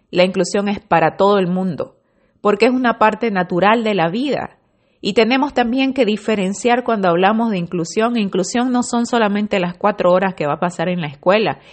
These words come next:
eso es específicamente inclusión académica. La inclusión sucede de manera cotidiana. Cuando tu hijo camina en la calle, está incluido en la calle, en el mundo, porque es un ciudadano más ejerciendo su derecho a moverse libremente.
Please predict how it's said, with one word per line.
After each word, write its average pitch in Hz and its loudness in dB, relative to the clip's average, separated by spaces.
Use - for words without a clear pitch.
eso 147 0
es 196 -2
específicamente 190 -2
inclusión 160 -6
académica. 147 -4
La 185 4
inclusión 220 0
sucede 254 0
de 202 0
manera 208 -2
cotidiana. 202 -2
Cuando 196 2
tu 226 0
hijo 254 0
camina 240 2
en 226 0
la 202 -2
calle, 233 2
está 240 -2
incluido 247 0
en 175 -2
la 147 -4
calle, 190 2
en 147 -4
el 147 -4
mundo, 180 -2
porque 190 4
es 254 2
un 262 -2
ciudadano 220 2
más 208 -2
ejerciendo 196 -4
su 190 -4
derecho 160 0
a 175 0
moverse 160 0
libremente. 180 -4